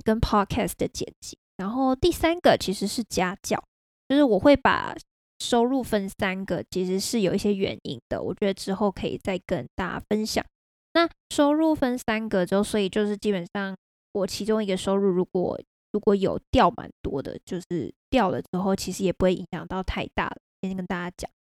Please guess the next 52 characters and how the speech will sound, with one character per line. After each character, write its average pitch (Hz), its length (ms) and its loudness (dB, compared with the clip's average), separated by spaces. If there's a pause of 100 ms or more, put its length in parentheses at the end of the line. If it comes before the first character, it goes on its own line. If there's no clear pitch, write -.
(160)
不 214 100 0
过 254 160 8
还 208 160 2
是 226 320 0
我 165 100 0
最 202 160 0
近 208 160 -6
就 214 140 0
是 226 140 2
少 175 220 -4
掉 202 200 2
了 175 80 4
一 175 40 0
个 175 100 -2
家 175 300 -4 (100)
教， 185 140 -2
那 196 160 -2
收 208 240 0
入 214 140 4
就 214 140 -2
是 208 100 2
瞬 208 340 0
间 196 200 -2
少 - 300 -4
蛮 - 140 -12 (120)
多 185 240 -6
的， 175 100 -4
因 202 140 -8
为 208 180 -2
那 254 160 -2
个 202 100 2
家 185 260 -2
教 185 180 -2
的 - 160 -10 (420)
收 190 80 -8
入 190 300 -6
比 - 80 -4
较 - 100 -14 (160)
高， - 240 -8 (560)
就 - 100 -16
是 180 80 -6
那 180 280 -4
个 - 160 -12 (140)
真 185 100 -4
的 175 60 -4
很 - 80 -12 (160)
高， - 200 -8 (180)
但 214 160 2
是 202 120 -4
呢， 180 160 -4
就 180 160 -4
是 175 180 -4